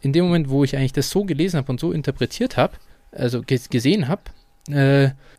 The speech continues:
dann dachte ich mir sofort, ja, okay, gut, äh, dann ist Injury Prone halt für mich, äh, raus. Das, äh, ja, deswegen nehme ich ihn nicht runter und deswegen hab ich ihn dann hochgestuft, weil ich halt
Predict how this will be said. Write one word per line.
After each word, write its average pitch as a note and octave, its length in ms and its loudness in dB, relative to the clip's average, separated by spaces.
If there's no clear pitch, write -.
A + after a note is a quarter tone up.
dann C#3+ 420 2
dachte C#3 180 2
ich - 40 -4
mir B2+ 100 0
sofort, A#2+ 220 -2
ja, B2+ 140 6
okay, C3 180 -2
gut, A#2 340 -6
äh, C3 380 2
dann C3 160 0
ist C3 140 -2
Injury D#3 340 2
Prone C#3+ 400 0
halt C3 160 0
für C3 120 -4
mich, C#3 360 -4
äh, B2+ 60 -2
raus. A#2+ 580 2
Das, - 400 -4
äh, B2 320 -4
ja, C3+ 180 4
deswegen C3+ 340 0
nehme D3+ 180 0
ich - 100 -4
ihn C3+ 80 0
nicht B2+ 140 -2
runter D#3 260 2
und B2+ 100 0
deswegen C3 320 0
hab C3+ 120 2
ich C#3+ 120 -6
ihn B2+ 60 -2
dann A#2+ 160 0
hochgestuft, - 1000 -4
weil C3 160 4
ich C3+ 160 0
halt B2 160 0